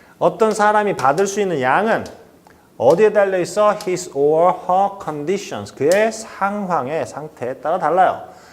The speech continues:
Such as, 예를 들어서, whether the person is married, 결혼을 했느냐, and has children, 아이를 가지고 있느냐. A person이 주어, 첫 번째 동사, 두 번째 동사. 예를 들어서 그런 상황에 따라 달라요.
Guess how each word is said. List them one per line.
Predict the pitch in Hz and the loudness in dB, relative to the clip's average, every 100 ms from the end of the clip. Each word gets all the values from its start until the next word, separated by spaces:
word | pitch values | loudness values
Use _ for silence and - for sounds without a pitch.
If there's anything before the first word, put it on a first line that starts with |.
| - - | -20 -8
Such | - 202 208 | 0 2 2
as, | 185 131 | 2 2
예를 | 156 185 | 2 2
들어서, | 160 117 110 127 165 - - 143 | -2 -4 -2 -2 -4 -10 -10 -2
whether | 151 147 | 2 2
the | 120 147 | 0 -2
person | - 202 202 175 | 0 0 0 -6
is | 147 - | -6 -6
married, | 123 160 196 202 196 185 | -2 2 4 2 0 0
결혼을 | 135 147 151 | 0 0 0
했느냐, | 190 196 156 110 | -4 -4 -6 -6
and | 120 156 | -6 -6
has | 147 160 156 | -4 -6 -6
children, | - 220 214 139 - - - - _ _ _ _ | -4 -2 0 -4 -8 -18 -20 -20 _ _ _ _
아이를 | 117 147 | -2 -2
가지고 | 143 147 175 | 0 0 4
있느냐. | 170 214 220 - - - - | 4 4 0 0 -12 -20 -6
A | 139 | -6
person이 | - 196 202 196 156 | 2 2 2 -2 -6
주어, | - 185 214 220 170 - | 0 6 6 6 0 -8
첫 | 170 - | -12 -6
번째 | 190 190 151 | -6 -2 -4
동사, | 156 160 202 214 226 - - | -2 2 4 4 0 -14 -12
두 | 120 | -4
번째 | 120 127 208 | -4 0 0
동사. | 214 196 196 - - - - _ _ _ _ _ _ _ _ _ - _ _ _ _ _ _ | 0 2 0 0 -12 -20 -20 _ _ _ _ _ _ _ _ _ -20 _ _ _ _ _ _
예를 | 120 123 | -6 -4
들어서 | 117 113 170 | -4 -4 -4
그런 | 151 180 | -2 -2
상황에 | 220 202 202 | 0 0 0
따라 | 208 226 | 0 0
달라요. | 226 220 277 160 | 2 4 4 2